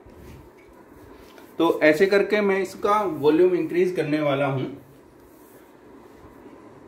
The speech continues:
आप लोग समझ गए होंगे मैं क्या कहना चाह रहा हूँ। अभी ये जो नीचे वाली प्लेट है, इसमें होल करना बाकी है,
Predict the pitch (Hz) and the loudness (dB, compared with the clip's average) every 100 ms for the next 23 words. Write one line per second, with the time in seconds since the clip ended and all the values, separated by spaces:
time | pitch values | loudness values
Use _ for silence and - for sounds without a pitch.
0 | - - - - - - - 135 151 180 | -20 -20 -20 -20 -20 -18 2 2 6 4
1 | 170 151 156 165 165 147 160 165 156 160 | 6 4 6 4 4 4 2 2 2 0
2 | 151 131 131 131 120 165 - - - - | 2 0 0 0 0 -2 -6 -18 -20 -2
3 | 131 139 175 170 175 170 143 143 143 170 | 2 4 4 4 4 2 2 2 2 2
4 | 170 175 170 147 151 147 160 175 151 160 | 4 2 2 0 0 0 0 0 0 0
5 | 175 160 131 147 147 147 160 139 117 - | 0 2 4 4 4 4 4 2 0 -2
6 | 156 139 143 | -2 -2 -6